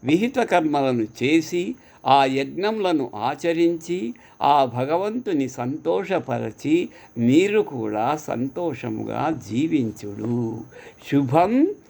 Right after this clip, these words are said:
భూయాత్. ఎంత చక్కటి శ్లోకములు కదా.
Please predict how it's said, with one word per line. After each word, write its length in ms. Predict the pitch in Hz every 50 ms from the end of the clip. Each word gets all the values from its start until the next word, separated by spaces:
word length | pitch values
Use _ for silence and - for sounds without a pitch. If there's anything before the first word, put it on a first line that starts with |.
| _ _ - _ -
భూయాత్. 1120 | 113 107 104 98 110 117 117 113 104 104 107 113 123 123 120 113 113 104 - _ - 120
ఎంత 440 | 110 110 110 120 139 151 135 - 127
చక్కటి 640 | 117 - - 117 - _ _ - 143 - - 147 131
శ్లోకములు 640 | 127 - 110 117 127 123 139 127 120 123 117 117
కదా. 320 | 110 - 110 120 147 175